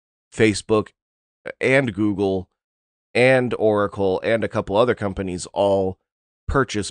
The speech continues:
parts of it to make it into an American company. And I think that would probably be one of the better situations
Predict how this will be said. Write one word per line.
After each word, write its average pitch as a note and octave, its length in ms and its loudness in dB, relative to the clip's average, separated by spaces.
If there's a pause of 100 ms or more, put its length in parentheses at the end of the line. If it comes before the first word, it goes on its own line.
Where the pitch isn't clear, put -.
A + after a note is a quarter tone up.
(160)
parts - 340 -2
of F2+ 140 -6
it F2+ 180 -4 (380)
to G#2+ 80 -6
make G2+ 220 0
it G#2 80 -2
into G2 220 -2
an F#2 80 -4
American F2+ 420 -4
company. D2+ 460 -8
And D#2+ 100 -6
I F2 80 -4
think F#2+ 200 -8
that F#2 140 0
would F2 120 -4
probably A2+ 460 0
be G2 160 -4
one G2 180 -4
of F#2 60 -6
the E2 60 -6
better G#2+ 400 0
situations B2+ 840 -6